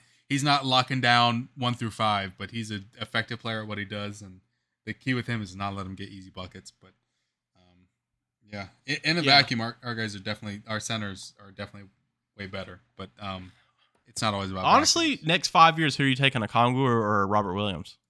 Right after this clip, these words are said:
Speaker 1: That's not a, a Okongwu, not even close. Not
Speaker 2: Yeah,
Speaker 1: even close.
Speaker 2: yeah. Robert Williams,
Speaker 1: No.
Speaker 2: he's, he's
Speaker 1: It,
Speaker 2: good
Speaker 1: one,
Speaker 2: for the thirty games he plays a year.
Speaker 1: it, one, he's overrated because he plays for Boston. That's just, like, straight up the
Speaker 2: Absolutely.
Speaker 1: truth. Um, two, he has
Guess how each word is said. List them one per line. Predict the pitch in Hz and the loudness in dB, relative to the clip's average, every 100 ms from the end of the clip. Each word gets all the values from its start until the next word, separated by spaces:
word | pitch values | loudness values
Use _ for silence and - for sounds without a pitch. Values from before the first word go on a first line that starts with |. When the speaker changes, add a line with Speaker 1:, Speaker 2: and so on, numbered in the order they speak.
| _ _ | _ _
Speaker 1:
That's | 131 123 | -8 -6
not | 131 117 120 139 | -2 0 -2 -8
a, | 139 - | -12 -8
a | 139 | -8
Okongwu, | - 135 139 120 113 | 0 2 2 0 0
not | 107 101 | 0 -2
even | 92 | -6
close. | 87 90 87 - _ _ _ | -12 -20 -20 -20 _ _ _
Not | 117 113 113 | 0 4 4
Speaker 2:
Yeah, | 107 | 2
Speaker 1:
even | 101 | -2
close. | - 110 | -6 -6
Speaker 2:
yeah. | 87 85 - - | -4 -6 -12 2
Robert | 147 185 | 4 6
Williams, | 127 120 120 | 4 2 0
Speaker 1:
No. | 123 | -2
Speaker 2:
he's, | 107 - _ _ _ _ _ _ | -4 -10 _ _ _ _ _ _
he's | 208 185 | -2 4
Speaker 1:
It, | |
Speaker 2:
good | 170 165 | 6 8
Speaker 1:
one, | 208 | 8
Speaker 2:
for | 156 | 6
the | |
thirty | - 117 113 | 2 0 0
games | 107 107 | -4 -4
he | 107 | -6
plays | 107 95 | -6 -6
a | 85 | -8
year. | 87 101 113 _ _ - | -8 -8 -10 _ _ -14
Speaker 1:
it, | 151 | -8
one, | 151 170 208 | -2 2 4
he's | 190 147 | 4 4
overrated | 147 143 131 131 123 | 2 2 2 2 2
because | 113 107 110 | -2 -2 -4
he | 110 | -2
plays | 120 107 | -2 -2
for | 110 | -4
Boston. | 98 92 - 90 95 _ | -6 -6 -8 -16 -20 _
That's | 110 107 - | -6 -6 -6
just, | 107 - - | -6 -6 -6
like, | 101 92 _ _ _ 107 | -10 -12 _ _ _ -12
straight | 104 117 | -2 -2
up | 107 | -2
the | 101 | -6
Speaker 2:
Absolutely. | 101 | -8
Speaker 1:
truth. | 101 95 - _ _ _ _ _ _ _ | -8 -10 -14 _ _ _ _ _ _ _
Um, | 113 110 117 - | 0 2 0 -2
two, | - 175 175 143 - _ _ | 0 4 4 0 -6 _ _
he | - 151 | -2 2
has | 147 127 - | 2 -2 -8